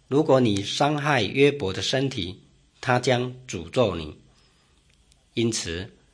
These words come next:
上帝允许撒旦再一次的考验约伯。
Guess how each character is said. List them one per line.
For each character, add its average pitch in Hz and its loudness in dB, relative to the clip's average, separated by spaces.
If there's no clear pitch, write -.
上 131 6
帝 117 2
允 123 4
许 101 0
撒 131 2
旦 120 0
再 117 2
一 110 0
次 110 -4
的 101 -4
考 90 -6
验 110 2
约 117 2
伯。 85 -8